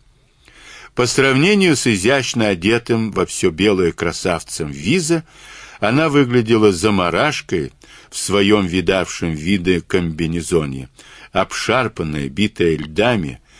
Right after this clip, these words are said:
нагруженная сверх всякой меры работяга Обь. Огромная и могучая,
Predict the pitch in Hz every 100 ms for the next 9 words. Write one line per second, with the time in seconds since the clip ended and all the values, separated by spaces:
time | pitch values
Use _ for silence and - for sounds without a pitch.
0 | - - - - 95 95 117 131 117 107
1 | 101 92 - 95 92 - - - 107 -
2 | 92 87 90 120 117 107 - 101 90 82
3 | 76 - 87 80 76 - _ - 73 -
4 | - _ _ _ _ - - - - 113
5 | 120 131 208 190 170 143 123 113 151 214
6 | - 90 73 65